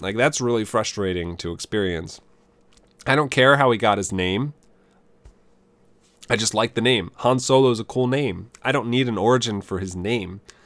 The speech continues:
Uh, I, I don't need to know. <sighs> I, I don't know. I, I just, there are so many instances like that, and I, I can talk about more of them in, in spoilers.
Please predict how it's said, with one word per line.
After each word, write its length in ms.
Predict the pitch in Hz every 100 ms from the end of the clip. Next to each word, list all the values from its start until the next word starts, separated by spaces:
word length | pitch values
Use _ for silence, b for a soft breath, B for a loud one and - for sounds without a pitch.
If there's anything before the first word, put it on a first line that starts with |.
| b b b -
Uh, 300 | 95 95 90
I, 280 | 110 92 110
I 20 |
don't 220 | 120 110
need 320 | 104 117 123 110
to 60 |
know. 500 | 113 113 113 110 110 - b b b b b b b b b b b b b b _ -
<sighs> 640 | - - - - - -
I, 520 | - - - - 135 -
I 100 | 156
don't 120 | 151
know. 120 | 110
I, 260 | 101 110 123
I 60 |
just, 280 | 131 135 - _ _ _ -
there 240 | 131 135
are 60 | 131
so 200 | 143 165
many 200 | 160 143
instances 600 | 120 120 - 113 110 110
like 160 | 104
that, 280 | - 107 107
and 200 | 98 98
I, 240 | 101 95
I 40 | 110
can 400 | 120 104 107 -
talk 260 | - 131
about 200 | 123 107
more 240 | 95 101 107
of 80 | 104
them 160 | 98
in, 160 | 92 82
in 160 | 90
spoilers. 580 | 87 - 104 98 92 92